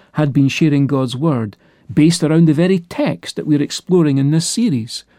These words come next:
I probably don't need to remind you again that it comes from Paul's letter to the Ephesians, chapter two, verses eight and nine, "For by grace you have been saved through faith, and that not of yourselves, it is the gift of God,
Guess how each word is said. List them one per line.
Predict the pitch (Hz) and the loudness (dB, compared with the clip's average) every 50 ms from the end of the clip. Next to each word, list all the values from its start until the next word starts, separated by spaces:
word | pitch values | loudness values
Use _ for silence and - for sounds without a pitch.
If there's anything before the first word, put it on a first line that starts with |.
| _ _ _ _ _ _ | _ _ _ _ _ _
I | - 139 | -6 -6
probably | 135 - - 226 247 220 175 | -4 0 0 2 4 4 4
don't | 147 175 170 151 | 6 4 4 4
need | 175 185 170 | 4 2 2
to | 156 147 | 2 2
remind | 147 139 143 147 180 226 220 180 | 4 4 4 4 4 4 4 4
you | 147 135 | 4 4
again | 131 123 110 127 127 135 151 | 2 2 2 2 2 2 2
that | 147 131 135 | 2 2 0
it | - - | -2 -2
comes | - 160 160 160 - | 0 2 2 2 2
from | - 139 127 | 0 -4 -4
Paul's | - - - 160 170 170 160 - | -4 -2 0 2 2 2 2 2
letter | 160 156 156 - 151 | 0 -2 0 -2 -4
to | - - 143 | -4 -2 -2
the | 139 135 | 0 0
Ephesians, | 135 123 - - 165 165 160 139 170 190 208 247 254 - - - _ - - _ _ _ _ _ _ _ _ _ | 0 -2 0 2 2 2 4 4 2 2 2 0 -2 -4 -8 -14 _ -20 -20 _ _ _ _ _ _ _ _ _
chapter | - - 143 - - - 170 | -6 -6 -6 -6 -2 -2 -2
two, | 170 - - 180 196 208 | -2 0 0 2 2 4
verses | 165 165 156 - - 143 127 | 2 2 0 2 0 0 2
eight | 156 170 170 - | 2 2 2 2
and | 165 160 147 | 2 2 4
nine, | 147 143 156 170 190 208 196 - _ _ _ _ | 2 2 2 2 0 0 -4 -6 _ _ _ _
"For | _ - 151 139 120 | _ -2 -2 0 0
by | 123 131 131 135 | 0 0 0 0
grace | 127 107 - 139 127 139 151 165 202 220 208 - - - - - _ _ | -2 -2 -2 0 2 2 4 4 2 2 0 -2 -6 -8 -12 -20 _ _
you | - 165 160 143 | 2 2 4 4
have | 151 139 | 2 2
been | 120 139 139 131 | 2 2 0 0
saved | - - - 160 165 170 170 - | 0 0 2 2 4 2 2 0
through | - 170 165 | 0 0 0
faith, | 165 - - 151 147 156 196 175 - | 0 0 0 2 2 2 2 0 -2
and | 131 123 131 | -2 -2 -2
that | 143 156 - - | -2 -2 -2 0
not | 156 147 156 165 170 170 | 0 2 4 4 2 2
of | 170 143 | 0 0
yourselves, | 156 151 147 - - - 147 139 151 170 165 147 | 0 -2 -2 -2 -4 -2 -2 0 0 0 0 -2
it | 147 120 | -2 -2
is | 131 123 113 | -2 -4 -2
the | 131 120 | -4 -2
gift | 107 151 156 147 - - | 0 0 0 -2 0 -4
of | 151 123 127 | -4 -4 -2
God, | 123 139 123 123 131 147 156 | -2 0 0 0 -2 -4 -6